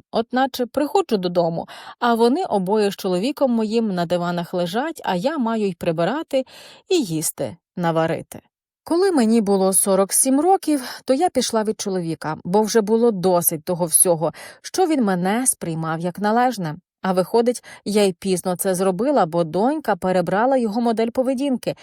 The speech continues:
і як тільки вискочила заміж, то давай мені телефонувати.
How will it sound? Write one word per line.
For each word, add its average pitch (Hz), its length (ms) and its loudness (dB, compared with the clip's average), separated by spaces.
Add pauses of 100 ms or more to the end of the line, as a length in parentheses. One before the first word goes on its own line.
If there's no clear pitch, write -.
(280)
і 311 100 0
як 254 180 4
тільки 190 400 -2
вискочила 185 600 0
заміж, 349 480 -2 (180)
то 330 120 -2
давай 190 300 0
мені 175 340 -4
телефонувати. 220 840 -2